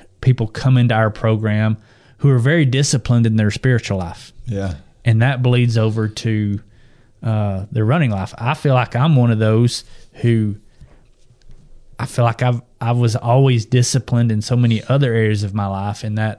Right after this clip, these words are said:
Speaker 1: that bled over to my running life. But you're, you're right. It, it, it's kinda goes both ways, and that's the
Speaker 2: Yeah.
Speaker 1: beauty of it.
Speaker 2: Yeah.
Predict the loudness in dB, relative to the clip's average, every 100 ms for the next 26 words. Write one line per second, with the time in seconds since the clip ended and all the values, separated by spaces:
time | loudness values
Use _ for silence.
0 | -4 -2 -2 0 0 2 2 2 2 0
1 | -2 -4 -8 _ _ _ _ _ _ _
2 | -6 -2 -2 0 0 0 -2 -8 -6 -2
3 | 0 0 -2 -6 -4 0 0 0 -2 -4
4 | -8 -8 -12 -6 -6 -6 -6 -4 0 2
5 | 2 0 0 0 0 0 0 0 0 0
6 | -2 -4 0 2 2 0 -6 -10 -12 -6
7 | -4